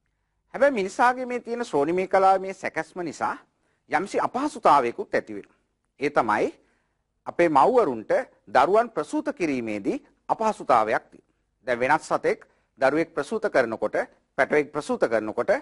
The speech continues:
අපහසුතාවය අඩුයි. නමුත් ශ්‍රෝණි මේකලා සම්පූර්ණයෙන් බේසමක් වගේ වට වෙලා තියෙන නිසා, ඒ බේසමෙන් වට වෙලා තියෙන කුහරය තුලින්, කියන්නේ ශ්‍රෝණි කුහරය තුලින්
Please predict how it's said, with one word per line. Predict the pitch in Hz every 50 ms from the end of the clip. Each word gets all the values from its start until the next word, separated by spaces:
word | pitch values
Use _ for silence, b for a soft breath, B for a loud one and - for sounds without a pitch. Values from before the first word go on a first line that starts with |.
| b b b b b b b b -
අපහසුතාවය | 135 139 226 220 214 - - - 190 170 185 208 220
අඩුයි. | 139 120 117 107 110 _ _ _ _ _ _ _ _ _ _ _ _ _ _ _ _ -
නමුත් | 175 226 294
ශ්‍රෝණි | - - 160 165 190 220
මේකලා | 233 240 226 240 233 226 226 240
සම්පූර්ණයෙන් | - 190 139 151 147 - 208 214 220 226 233 214
බේසමක් | 147 131 139 156 - 208 190 190 - -
වගේ | 202 190 202 196
වට | 151 110 - -
වෙලා | 175 180 180 175 170
තියෙන | - - 123 110
නිසා, | 104 - - 190 254 - _ _ _ _ _ _ _ _ _ -
ඒ | 180 180
බේසමෙන් | 135 139 156 190 - - 262 247 240 247 240 185
වට | 127 127 - 175
වෙලා | 180 185 190 190 185
තියෙන | 196 202 202 202
කුහරය | - - 180 202 226 202 160 127
තුලින්, | - 120 107 104 107 107
කියන්නේ | - 139 139 147
ශ්‍රෝණි | 143 - 165 160 180 185 180
කුහරය | - - 208 240 240 208 135
තුලින් | - - 107 101 131 - -